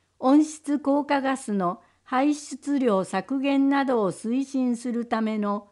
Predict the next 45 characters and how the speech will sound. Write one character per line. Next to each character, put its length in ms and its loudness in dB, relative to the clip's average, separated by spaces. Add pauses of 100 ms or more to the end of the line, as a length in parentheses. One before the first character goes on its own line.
(120)
施 160 -10
策 340 0
や 140 4
目 240 0
標 220 2
を 320 2
定 280 0
め 120 0
た 180 -2
計 280 -2
画 380 -4
を 100 2
策 320 -6
定 260 0
し 180 -10
ま 140 -2
し 160 -14
た。 160 -16 (1200)
な 200 4
お、 260 -2 (480)
実 500 -2
質 200 0
ゼ 180 2
ロ 180 2
は、 260 -4 (800)
二 160 2
酸 320 2
化 160 0
炭 260 2
素 180 -2
な 200 0
ど 140 0
の 360 -2
温 240 4
室 380 -6
効 300 0
果 160 -2
ガ 120 0
ス 200 -8
の 260 -4 (240)
排 320 2
出 460 -4
量 260 2
か 180 -6
ら、 240 -6